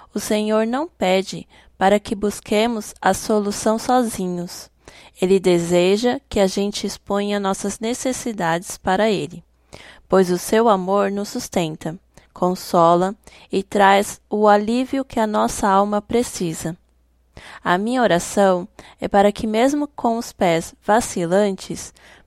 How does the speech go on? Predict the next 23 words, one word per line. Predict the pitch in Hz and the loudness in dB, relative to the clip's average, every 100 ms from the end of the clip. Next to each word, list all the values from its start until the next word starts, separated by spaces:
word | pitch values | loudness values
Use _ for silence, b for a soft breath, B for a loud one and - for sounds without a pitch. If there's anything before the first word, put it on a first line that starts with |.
| - | -6
mesmo | 196 233 262 247 | 2 2 2 -2
com | - 214 | -4 -4
pensamentos | 208 202 202 202 196 226 269 247 208 | -2 -6 -4 -4 -4 -6 -6 -8 -2
a | 180 | -2
mil, | 175 180 220 190 196 b b b b | -2 -2 -2 -4 -8 b b b b
lembremo-nos | 180 196 196 185 190 214 254 277 277 - b b | 0 0 0 0 0 -2 -4 -6 -8 -14 b b
que | - | -2
o | 254 | -2
Senhor | - 214 196 196 196 | 0 -2 0 2 2
não | 202 226 | 0 0
rejeita | 269 247 - 190 190 - | 2 0 2 0 0 -2
aqueles | - 190 - 208 185 - - | -4 -4 -2 -2 -2 -6 -6
que | 202 | -6
se | - | -2
achegam | 196 - - 190 185 196 208 | -4 -2 -4 -4 -4 -4 -2
a | 226 | -2
Ele, | 170 147 170 B B B B B | -2 -6 -10 B B B B B
levando | 180 190 180 202 196 190 | 2 4 6 4 4 0
todas | - 226 247 254 254 | 0 2 4 2 2
as | 240 | -2
coisas | - - 190 190 190 | -2 0 2 2 0
aos | 190 - | -2 -4
cuida-, | - 190 170 165 175 | -8 -2 2 2 0